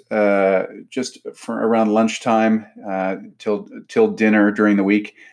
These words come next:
and then limited hours on Saturday. So if you're looking for some jerk chicken or some awesome Caribbean food, stop by, say hey to Chris for me.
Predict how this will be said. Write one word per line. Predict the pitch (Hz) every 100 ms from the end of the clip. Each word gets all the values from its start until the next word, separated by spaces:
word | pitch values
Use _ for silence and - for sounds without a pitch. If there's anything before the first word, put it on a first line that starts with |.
| _
and | 107
then | 107 104
limited | 110 110 107
hours | 101 98 98 101
on | 95
Saturday. | - 98 101 113 127 185 - _ _ _ -
So | - 127 120
if | 127 135
you're | 127
looking | 131 127
for | 131
some | 120 117
jerk | 113 120 -
chicken | 123 123 113
or | 107
some | - 101
awesome | 98 104 - 104 101 98 _ _
Caribbean | - 107 107 104 98
food, | - 117 107 104 - _ _ _ _ _ _
stop | - 120 107
by, | 113 104 101 101
say | - 110
hey | 104 104
to |
Chris | 98 110 -
for | - 104
me. | 98 98